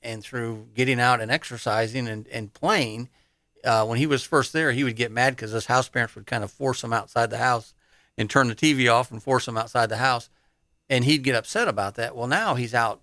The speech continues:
playing football, basketball. He's running around. He, the, the young man, he runs cross country. And, and you never would have thought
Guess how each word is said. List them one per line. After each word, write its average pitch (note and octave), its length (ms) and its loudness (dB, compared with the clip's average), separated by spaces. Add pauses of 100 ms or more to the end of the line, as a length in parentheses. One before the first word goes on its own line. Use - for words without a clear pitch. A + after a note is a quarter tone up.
playing G#2+ 420 -8
football, F#3 520 0
basketball. E3+ 640 0
He's A#2 160 -10
running F3+ 200 -2
around. D#3 120 0
He, C3+ 60 2
the, C3+ 260 -2
the C3+ 280 0
young D#3+ 220 2
man, D3+ 300 4 (260)
he D#3+ 100 2
runs D#3 280 -2
cross D#3+ 260 -2
country. - 420 -8 (800)
And, C#3+ 280 2 (120)
and C#3 160 2
you C#3+ 100 4
never E3 280 2
would D#3 160 0
have C#3+ 120 -4
thought E3+ 360 2